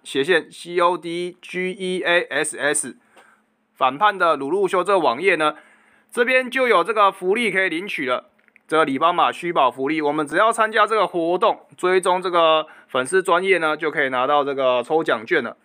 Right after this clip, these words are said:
像旭哥已经拿到三个抽奖券，那这是限时福利，到六月十二号的晚上十一点五十九分，所以就是到六月十二号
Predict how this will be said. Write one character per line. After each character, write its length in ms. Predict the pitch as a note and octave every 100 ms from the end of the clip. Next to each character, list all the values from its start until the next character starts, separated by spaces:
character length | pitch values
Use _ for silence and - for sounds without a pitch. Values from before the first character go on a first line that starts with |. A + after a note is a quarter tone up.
| _ _ _ _
像 200 | - F#3+
旭 120 | F#3 G#3
哥 160 | G3
已 20 |
经 140 | E3+ F#3+
拿 120 | D#3+
到 200 | F3+ E3+
三 160 | F3 F3
个 120 | D#3+
抽 220 | E3 D#3+
奖 180 | D#3+ B2
券， 160 | D3
那 140 | D#3+ G3
这 100 | G#3+
是 160 | G#3+
限 240 | G3+ A3+ F3
时 220 | D#3+ D#3
福 160 | D3+ D#3+
利， 240 | D#3 - _ _ _
到 300 | - G#3+ G#3
六 240 | G#3+ A3+ G#3
月 240 | A3+ G#3
十 140 | - F3+
二 260 | F#3 F#3+
号 320 | - G3 F3
的 540 | D#3+ D#3+ D3+ D3 C#3+ - - -
晚 160 | - C3
上 160 | F#3+ F#3
十 120 | E3+
一 40 |
点 180 | F3 D#3
五 120 | C3+
十 100 | D#3
九 220 | D3+ B2
分， 240 | C#3 E3 - _ _ _ _ _ _ _
所 120 | C#3
以 40 | C3+
就 100 | D#3
是 260 | D#3+ D#3
到 260 | D3+ D#3 D#3
六 140 | D#3+
月 60 | D#3
十 140 | D3+
二 80 | C#3+
号 180 | D#3+